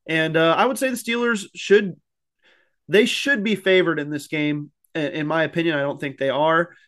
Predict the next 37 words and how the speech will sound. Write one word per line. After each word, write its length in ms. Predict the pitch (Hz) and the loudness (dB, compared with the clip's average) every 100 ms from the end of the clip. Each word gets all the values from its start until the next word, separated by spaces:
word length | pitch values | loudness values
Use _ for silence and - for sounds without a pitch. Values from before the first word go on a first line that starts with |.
| - | -6
uh, 260 | 139 135 127 | -2 0 0
but, 320 | 135 131 - - - _ _ _ _ | 0 -2 -4 -14 -20 _ _ _ _
you 120 | 147 139 | -6 -2
know, 300 | 135 127 123 _ _ _ | -2 -2 -8 _ _ _
that's 200 | 147 135 | -6 -4
the 120 | - 131 | -6 0
way 280 | 139 135 | 2 2
of, 280 | 135 131 123 - _ _ _ _ _ _ _ _ 143 | 2 0 -4 -16 _ _ _ _ _ _ _ _ -10
of 160 | 127 | -8
how 220 | 147 143 | -4 -4
it 80 | 135 | -2
goes. 360 | 147 151 165 143 | -2 0 0 -2
And, 200 | 127 123 - _ - | -4 -6 -14 _ -4
uh, 120 | 143 139 | -2 0
I 20 | 156 | 0
would 140 | 147 | -2
just 160 | 143 - | -4 -2
say, 360 | 151 143 143 _ _ - | 2 2 -2 _ _ -8
if 160 | 147 | 2
you're 140 | 170 156 | 4 4
a 40 | |
Steelers 400 | - 175 165 156 | 4 4 2 0
fan, 260 | 160 156 151 | -4 -2 -4
you 140 | 156 | -4
should 260 | - 160 151 | -2 0 0
expect 540 | - - 165 156 - | -4 -4 0 0 0
them 220 | 160 156 | -2 -2
to 380 | 143 160 156 156 | -2 0 0 -2
be 140 | 143 147 | -2 -4
competitive 480 | 143 165 165 165 | -4 0 2 2
in 120 | 156 156 | -2 -6
this 160 | 147 | -8
game. 300 | 160 165 190 | -2 -2 0
And 120 | 143 - - _ | -4 -8 -20 _
I 120 | 147 190 | 2 4
would 180 | 180 | 2
say 460 | - 160 160 156 | 2 2 2 0